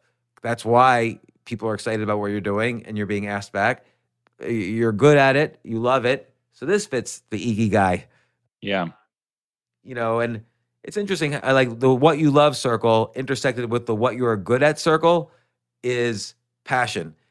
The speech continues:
Speaker 1: And the what you love circle intersected with the what the world needs circle is mission. And the what you can be paid for circle intersected with the what you are good at circle suggests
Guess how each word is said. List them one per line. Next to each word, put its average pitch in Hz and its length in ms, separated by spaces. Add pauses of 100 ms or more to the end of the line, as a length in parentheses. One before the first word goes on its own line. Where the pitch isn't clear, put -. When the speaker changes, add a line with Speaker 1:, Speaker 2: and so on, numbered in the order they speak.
(180)
Speaker 1:
And 120 200
the 127 40
what 143 160
you 139 100
love 139 240
circle 135 380
intersected 127 600
with 113 260
the 113 80
what 120 260
the 117 60
world 113 280
needs 139 500
circle 147 640
is 117 400
mission. 107 540 (680)
And 120 320
the 127 80
what 143 160
you 147 80
can 139 100
be 123 120
paid 143 320
for 156 160
circle 151 640
intersected 127 580
with 123 200
the 113 320 (520)
what 127 180
you 127 100
are 117 120
good 135 200
at 156 140
circle 156 400
suggests 123 460